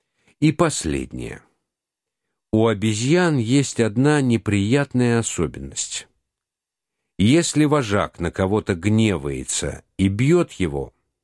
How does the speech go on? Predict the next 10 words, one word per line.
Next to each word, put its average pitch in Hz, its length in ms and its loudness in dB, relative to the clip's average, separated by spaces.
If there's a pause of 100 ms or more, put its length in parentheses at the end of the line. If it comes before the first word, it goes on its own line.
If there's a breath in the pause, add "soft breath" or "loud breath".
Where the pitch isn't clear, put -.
(380)
все 143 340 2
остальные 117 540 0
члены 104 460 0
стаи 147 640 0
не 101 200 2
сочувствуют 143 840 0
бедолаге, 92 760 -2 (360 loud breath)
а - 100 2
поддерживают 113 1040 0
вожака, 85 580 -2